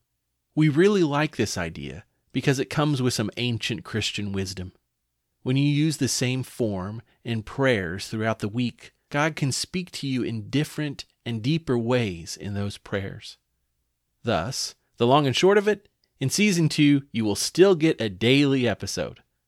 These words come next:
Also, we'll make some nicer improvements, which you will just have to wait and see. And of course, great daily scripture readers.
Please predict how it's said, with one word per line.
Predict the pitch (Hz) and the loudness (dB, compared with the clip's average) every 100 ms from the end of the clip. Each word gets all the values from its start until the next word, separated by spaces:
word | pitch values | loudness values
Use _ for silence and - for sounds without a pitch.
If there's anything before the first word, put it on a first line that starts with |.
| _ - | _ 0
Also, | 127 139 - 147 156 - _ _ | 4 4 4 4 4 -4 _ _
we'll | 233 | 0
make | 247 247 | 2 2
some | - 131 | 2 4
nicer | 117 113 123 | 4 2 2
improvements, | 117 - 113 101 113 175 - - _ _ - | 0 0 -2 -2 -6 -8 -12 -16 _ _ -2
which | 131 - | -2 2
you | 110 | 0
will | 95 | 0
just | 107 131 - | 0 -2 0
have | 120 - | 0 0
to | 98 | 0
wait | 92 | 0
and | - | -4
see. | - - - _ _ _ _ - | -8 -10 -12 _ _ _ _ -6
And | 98 | -4
of | 95 | -4
course, | - 160 160 - - _ _ _ - | 4 6 6 2 -10 _ _ _ -16
great | 110 117 127 127 - 101 | -6 0 2 2 -2 -2
daily | 104 104 98 | 0 0 -2
scripture | - 95 - 87 | -4 -6 -6 -6
readers. | 85 80 90 - | -6 -6 -10 -14